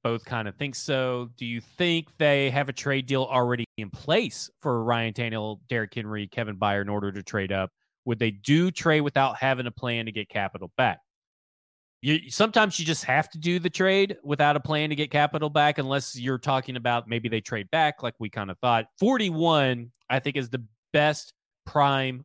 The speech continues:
opportunity outside of eleven in this draft for them to trade back.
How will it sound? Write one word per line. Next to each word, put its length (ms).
opportunity 760
outside 420
of 80
eleven 520
in 140
this 160
draft 260
for 80
them 180
to 60
trade 280
back. 160